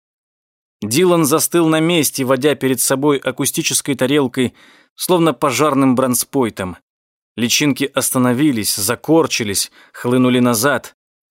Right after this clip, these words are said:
Одни попытались укрыться в мёртвом теле своей матери, другие тяжело падали в воду, спасаясь от звукового удара. Дилан облегчённо вздохнул. Но тут, под сводами пещеры, гулко прогремели два выстрела.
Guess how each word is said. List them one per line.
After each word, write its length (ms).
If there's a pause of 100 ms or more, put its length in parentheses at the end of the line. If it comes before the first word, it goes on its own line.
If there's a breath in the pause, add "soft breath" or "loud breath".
(180)
Одни 300
попытались 520
укрыться 460
в 80
мёртвом 400
теле 260
своей 280
матери, 520 (260 loud breath)
другие 520
тяжело 460
падали 340
в 80
воду, 420 (220 soft breath)
спасаясь 640
от 160
звукового 560
удара. 600 (720)
Дилан 560
облегчённо 680
вздохнул. 640 (800)
Но 160
тут, 400 (560)
под 160
сводами 420
пещеры, 500
гулко 520
прогремели 640
два 260
выстрела. 640